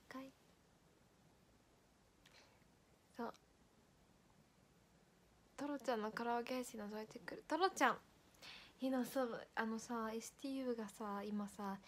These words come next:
イベントやってるじゃん。それでいろんなメンバーね。ひな結構いろんなメンバー普段から見てるんだけどね。そう、別にあの、浮気調査とかじゃなく、普段から本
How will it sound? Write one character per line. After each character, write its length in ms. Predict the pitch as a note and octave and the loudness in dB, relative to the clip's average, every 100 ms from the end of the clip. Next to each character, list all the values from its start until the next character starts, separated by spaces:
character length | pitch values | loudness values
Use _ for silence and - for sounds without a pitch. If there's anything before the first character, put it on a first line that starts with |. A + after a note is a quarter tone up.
| - - - | -16 -14 -4
イ 80 | G#3+ | 2
ベ 120 | A#3+ | 2
ン 80 | A#3 | 2
ト 100 | A#3+ | 0
や 60 | |
っ 40 | A3+ | 2
て 140 | A#3+ | 2
る 120 | A3+ | 4
じ 100 | A3 | 2
ゃ 100 | F#3+ F#3+ | 0 -2
ん。 40 | |
そ 140 | - A#3+ | -2 -2
れ 80 | B3 | 2
で 100 | B3 | 4
い 100 | B3 | 4
ろ 100 | B3+ | 2
ん 60 | |
な 60 | C4+ | 2
メ 140 | C4+ C4+ | 2 2
ン 100 | A3 | 0
バ 160 | G3+ | 0
ー 20 | |
ね。 280 | F#3+ F#3+ A3+ - - - - | -2 -4 -6 -8 -20 -20 -4
ひ 60 | C#4 | 0
な 80 | B3+ | 2
結 220 | G#4 G4+ | 0 4
構 80 | C4 | 6
い 60 | A#3 | 8
ろ 100 | A3+ | 8
ん 60 | |
な 60 | B3 | 6
メ 140 | B3+ | 4
ン 100 | B3 | 2
バ 80 | A3+ | 2
ー 80 | G#3+ | 0
普 180 | - B3 | 0 2
段 200 | B3 A#3+ | 4 4
か 100 | A3 | 2
ら 80 | G3+ | 0
見 140 | A3 | 0
て 140 | A3 A3 | 0 0
る 80 | G#3+ | 0
ん 120 | G3+ | -2
だ 100 | G3 | -2
け 120 | G3+ | -4
ど 100 | G3+ | -6
ね。 320 | G3 G3 G#3 C4 - - - - - - | -4 -4 -6 -8 -16 -20 -20 -20 -20 -12
そ 120 | - G3+ | -6 -2
う、 60 | G3+ | -2
別 180 | A3+ | 0
に 120 | C#4 C4+ | 4 4
あ 100 | B3 | 6
の、 120 | A#3+ | 6
浮 180 | B3 B3 | 6 4
気 140 | B3+ | 0
調 180 | B3+ B3+ | 0 0
査 160 | B3 G#3+ | -2 -6
と 120 | G3+ | -4
か 140 | G3+ | -2
じ 60 | G3 | -2
ゃ 60 | G3+ | -2
な 100 | G3+ | -2
く、 140 | - | -6
普 180 | - G3+ | -8 -6
段 360 | G3+ G3+ G3+ G3+ - | -2 -2 -2 -4 -10
か 140 | - G3+ | -8 -6
ら 120 | F#3+ | -6
本 280 | F3+ G#3 | -4 -4